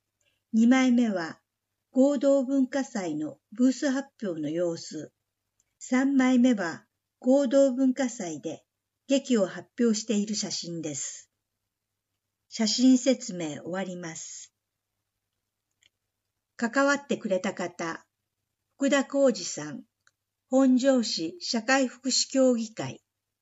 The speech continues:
七高祭のような場は、町の人が関わることで、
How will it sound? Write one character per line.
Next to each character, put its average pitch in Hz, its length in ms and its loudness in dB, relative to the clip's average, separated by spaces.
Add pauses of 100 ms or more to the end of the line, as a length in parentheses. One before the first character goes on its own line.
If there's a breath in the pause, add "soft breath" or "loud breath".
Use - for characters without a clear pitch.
(1120)
七 247 300 6
高 302 260 -2
祭 214 300 0
の 196 120 -2
よ 226 200 6
う 220 80 4
な 190 120 -2
場 180 140 -8
は、 185 300 -10 (600)
町 214 280 2
の 269 160 6
人 277 260 -2
が 202 300 -2
関 - 260 -2
わ 277 140 2
る 233 120 0
こ 202 120 -12
と 190 160 -10
で、 - 240 -12